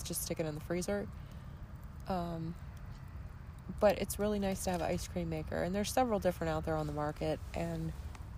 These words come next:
the one we have isn't anything fancy. It's just a very basic ice cream maker. There are nicer ones out there.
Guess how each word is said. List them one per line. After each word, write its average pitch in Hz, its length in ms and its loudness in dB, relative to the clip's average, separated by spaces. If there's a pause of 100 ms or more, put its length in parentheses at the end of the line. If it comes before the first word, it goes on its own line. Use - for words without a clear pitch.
(160)
the 196 80 -2
one 214 240 2
we 202 120 4
have 170 300 4
isn't 170 440 2 (1000)
anything 175 420 4
fancy. 165 680 2
It's - 360 0
just 175 200 0
a - 40 2
very 170 220 4
basic 165 460 0
ice - 240 0
cream 160 220 0
maker. 156 300 0
There 175 160 6
are 196 60 8
nicer 175 340 4
ones 170 240 2
out 170 180 2
there. 175 320 4